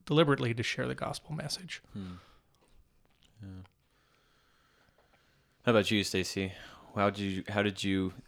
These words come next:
Speaker 2: process that when, uh, you guys were, were thinking about not only fostering, uh,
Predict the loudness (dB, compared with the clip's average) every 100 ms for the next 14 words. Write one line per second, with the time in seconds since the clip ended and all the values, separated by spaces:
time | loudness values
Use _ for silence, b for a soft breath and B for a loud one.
0 | -20 -20 -20 -16 -8 2 6 6 4 2
1 | 0 0 0 0 -2 -4 -10 -12 b b
2 | b b b -4 -2 -2 -2 -2 -4 -8
3 | _ -14 -6 -4 -2 -4 -4 -6 -8 -12
4 | -12 -8 -6 -6 -4 -4 -4 -6 _ -20
5 | -18 0 4 6 4 4 4 4 2 0
6 | 0 -2 -2 -2